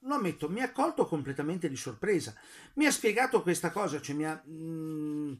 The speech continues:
lo ammetto, non lo sapevo. Come ci sono rimasto? Beh, che vi devo dire? Male, perché ci ho creduto.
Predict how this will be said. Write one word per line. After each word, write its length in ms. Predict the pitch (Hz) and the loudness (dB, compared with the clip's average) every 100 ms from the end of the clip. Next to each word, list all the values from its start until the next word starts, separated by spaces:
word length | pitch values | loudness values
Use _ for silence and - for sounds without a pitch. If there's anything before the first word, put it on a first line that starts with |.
| - - | -14 -18
lo 120 | - 240 | 0 2
ammetto, 380 | 254 175 - 160 | 2 -2 -6 0
non 260 | 170 302 | 4 6
lo 80 | 277 | 4
sapevo. 560 | - - 220 165 123 _ _ _ _ _ _ _ _ _ _ _ | 4 0 2 2 -2 _ _ _ _ _ _ _ _ _ _ _
Come 220 | - 233 233 | 2 4 6
ci 120 | 214 | 2
sono 240 | 233 233 | 2 2
rimasto? 460 | 247 233 160 - 135 | 4 4 4 0 -4
Beh, 160 | 185 - 107 - | -6 -6 -12 -8
che 120 | 143 | -2
vi 80 | 151 | 2
devo 180 | 165 196 | 4 4
dire? 380 | 175 110 - - - _ | 2 -2 -10 -20 -20 _
Male, 420 | 185 196 180 113 | 6 8 6 -2
perché 280 | - 139 135 | -6 -4 -4
ci 120 | - | -2
ho 60 | 185 | 0
creduto. 560 | 147 143 254 - 117 | 0 0 -2 -2 -10